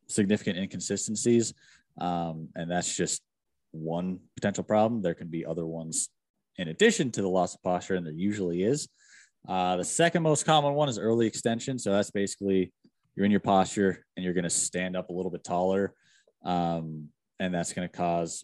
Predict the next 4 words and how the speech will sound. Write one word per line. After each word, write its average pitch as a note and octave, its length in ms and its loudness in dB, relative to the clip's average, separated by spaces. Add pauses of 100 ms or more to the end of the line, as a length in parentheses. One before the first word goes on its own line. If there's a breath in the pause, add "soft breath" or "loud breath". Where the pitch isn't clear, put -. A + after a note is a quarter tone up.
(120)
most B2+ 240 0
likely, A#2 600 2 (2250)
again, F#3 260 6
inconsistencies, D3 920 2